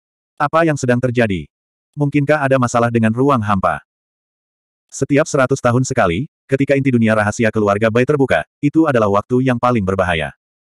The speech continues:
Ruang kosong akan melemah dalam waktu singkat. Selama periode pelemahan ini, di dalam ruang hampa, beberapa binatang iblis yang kuat akan dilepaskan dan memasuki dunia rahasia.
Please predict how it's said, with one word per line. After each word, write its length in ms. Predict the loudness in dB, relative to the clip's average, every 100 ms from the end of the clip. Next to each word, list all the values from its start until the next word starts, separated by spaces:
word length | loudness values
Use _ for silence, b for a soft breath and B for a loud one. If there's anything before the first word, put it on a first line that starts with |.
| _
Ruang 320 | 0 2 2
kosong 320 | 0 0 0
akan 160 | 2 0
melemah 320 | 2 0 2
dalam 160 | 2 2 2
waktu 240 | 0 -2
singkat. 400 | -2 -2 -2 -6 _ _ _ -12
Selama 320 | 0 2 2
periode 400 | 2 2 4 2
pelemahan 320 | 2 2 0
ini, 320 | 0 0 0 -2 _
di 160 | -4 0
dalam 160 | 2
ruang 240 | 2 0 0
hampa, 400 | 0 0 -2 -4 -2
beberapa 400 | 0 2 2 2
binatang 320 | 2 0 -2
iblis 320 | -2 -2 -2
yang 80 | -2
kuat 240 | 0 -2
akan 160 | 0 0
dilepaskan 560 | 0 0 -2 0 0
dan 80 | 2
memasuki 560 | 0 -2 -2 -2 -2 0
dunia 320 | 0 2 0
rahasia. 480 | -2 -4 -4 -4